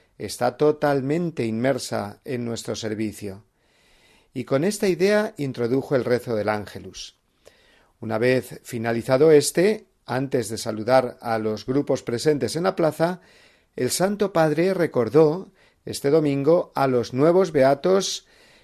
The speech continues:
beatificados en Córdoba este sábado, los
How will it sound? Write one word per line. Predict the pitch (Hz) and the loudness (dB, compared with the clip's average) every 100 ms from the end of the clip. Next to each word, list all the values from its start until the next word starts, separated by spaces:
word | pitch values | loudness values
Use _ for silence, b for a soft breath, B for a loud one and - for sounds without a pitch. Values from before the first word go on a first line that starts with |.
| b | b
beatificados | 131 123 117 113 107 113 - 139 165 170 | -4 -2 -2 -4 -8 -6 4 4 6 0
en | 147 117 | -2 0
Córdoba | - 143 143 156 165 180 | 4 4 6 6 4 4
este | 139 135 - 117 | -4 -6 -4 -2
sábado, | 165 185 131 98 90 b b b b b b _ | 0 2 2 -2 -10 b b b b b b _
los | - 101 98 - | -10 -8 -8 -10